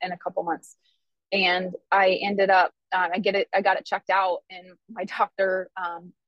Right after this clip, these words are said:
said, you know, "You have, you, you have two broken ribs. Like, you, you need to get this checked out. You have to go to another doctor and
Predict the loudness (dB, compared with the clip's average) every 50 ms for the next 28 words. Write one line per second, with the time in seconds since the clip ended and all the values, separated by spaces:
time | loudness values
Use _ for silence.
0 | _ _ _ _ _ _ _ -10 -2 0 2 2 0 -2 -6 -16 _ -18 -18 -12
1 | -8 -8 -8 -8 -6 -4 -4 -2 2 2 2 2 0 -4 -16 _ _ _ _ _
2 | _ _ _ _ _ _ _ _ -20 _ _ _ _ 2 4 4 4 0 _ _
3 | -4 2 2 2 2 2 -2 2 4 4 4 4 2 -4 -6 -2 0 2 2 2
4 | 2 -2 -4 -8 -10 -20 -20 _ _ -6 -4 -4 -4 -4 -6 -8 -8 -8 _ -6
5 | -4 -4 -4 -4 -4 -4 -4 -4 -4 -6 -8 -6 -8 -6 -2 0 2 2 2 2
6 | 0 -2 -2 -4 -4 -4 0 0 0 0 0 -4 -6 -4 -2 0 0 -2 -2 -2
7 | -2 -2 -2 -2 -4 -12